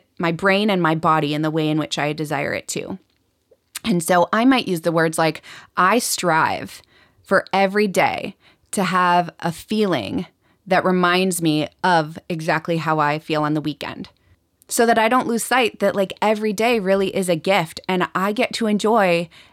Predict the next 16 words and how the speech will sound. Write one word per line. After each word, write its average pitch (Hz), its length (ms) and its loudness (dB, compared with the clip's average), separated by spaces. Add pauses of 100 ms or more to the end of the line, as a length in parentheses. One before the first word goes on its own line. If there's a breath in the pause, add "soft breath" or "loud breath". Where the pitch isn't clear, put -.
(140 soft breath)
every 202 400 2
day 180 220 2
of 175 120 -2
my 170 140 0
life - 460 -4
to 208 100 -6
some 175 240 -2
degree. 170 440 -6 (720)
And 196 180 0
so 185 420 2 (720 loud breath)
another 208 300 2
example 180 400 0
might 170 220 -2
be, 160 280 -2 (520)
I'm 160 220 2 (380 soft breath)
living 190 380 0